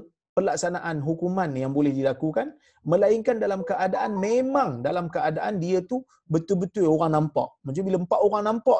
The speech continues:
tu, menunjukkan dia tu memang jenis tak kisahlah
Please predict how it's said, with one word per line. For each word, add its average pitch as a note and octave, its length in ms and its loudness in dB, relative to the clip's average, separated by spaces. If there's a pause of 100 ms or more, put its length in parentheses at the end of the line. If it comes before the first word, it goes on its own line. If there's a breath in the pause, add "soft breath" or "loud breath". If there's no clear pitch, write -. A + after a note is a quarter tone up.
tu, A#3 160 -2
menunjukkan F#3 460 0
dia G#3 100 2 (120)
tu A#3 40 -4 (120)
memang G#3+ 260 -4 (1000)
jenis G3+ 240 4
tak - 140 0
kisahlah A3 520 4